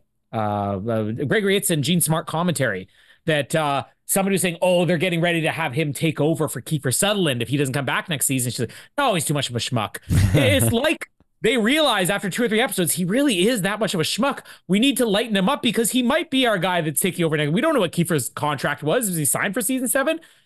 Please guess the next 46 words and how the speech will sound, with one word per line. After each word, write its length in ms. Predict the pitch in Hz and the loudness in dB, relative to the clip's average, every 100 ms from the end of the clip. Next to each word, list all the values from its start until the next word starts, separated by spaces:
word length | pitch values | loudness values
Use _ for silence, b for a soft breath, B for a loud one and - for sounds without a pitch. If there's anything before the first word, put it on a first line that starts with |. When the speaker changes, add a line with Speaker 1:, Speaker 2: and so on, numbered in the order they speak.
| b | b
Speaker 1:
So 160 | - 302 | -2 2
they're 120 | 311 | 2
all 220 | 226 277 | 2 2
of 60 | 330 | 2
a 60 | 320 | 2
sudden 240 | 277 262 | 2 0
just 180 | 240 - b _ _ | -2 -4 b _ _
overcorrecting 1040 | 226 320 302 302 - 220 214 254 - 247 | 2 2 2 0 0 0 0 -2 -2 2
his 160 | 196 196 | 2 2
character 640 | - 240 330 349 156 110 180 | 2 2 2 0 -2 -2 -2
Speaker 2:
Yeah. 320 | 104 95 90 82 - | 0 0 0 -2 0
Speaker 1:
when 280 | 220 269 | 2 2
what 240 | 262 220 277 | 0 0 2
you 120 | 262 | 2
should 300 | - 285 330 | 2 0 2
be 140 | 320 | 2
doing 320 | 233 196 190 214 | 4 4 4 2
is 120 | 170 | 0
just 160 | 220 - | 0 2
saying, 300 | 233 214 165 | 2 2 2
"Hey, 340 | 254 170 92 _ _ _ - | 2 0 -4 _ _ _ 0
you 100 | 180 | 2
know 100 | 233 | 4
what? 340 | 262 262 - _ _ _ | 2 0 -4 _ _ _
Y-, 140 | 143 147 | -6 -4
you 300 | - 135 269 302 | 2 4 6 4
were 140 | 302 | 4
using 380 | 262 277 240 247 | 4 2 2 2
his 180 | 262 226 | 2 2
login, 480 | 254 208 139 104 | 2 2 0 -2
so 120 | 110 226 | 0 2
you're 200 | 262 247 | 2 2
both 320 | 160 254 - | 2 0 0
going 260 | 233 240 | 2 2
down. 360 | 196 185 185 190 | 2 2 0 0
So 140 | - 151 | 0 0
just 180 | 147 | 0
help 220 | - 277 240 | 0 -2 0
me 200 | 240 214 | 0 2
to 260 | 214 185 | 2 2
just 220 | 165 170 - b | 2 -2 -4 b
wipe 300 | - 165 254 | -2 -2 -2
the 80 | - | -2
slate 420 | 180 - 226 233 | -2 2 0 -2
clean 280 | - 190 208 | -4 -2 2
here." 280 | 156 127 | 2 2